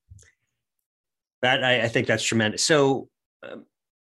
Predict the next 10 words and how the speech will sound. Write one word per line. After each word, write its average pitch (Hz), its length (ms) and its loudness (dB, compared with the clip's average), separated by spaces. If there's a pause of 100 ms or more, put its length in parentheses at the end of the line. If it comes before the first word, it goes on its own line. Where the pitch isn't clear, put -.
(120)
I'm - 80 -18
kinda 139 220 -8
curious. 117 720 -4
So 117 500 -6 (1040)
let's 120 140 -12
say 117 80 -6
something 107 280 -8
political 101 420 -6
comes 78 240 -12
up, - 160 -12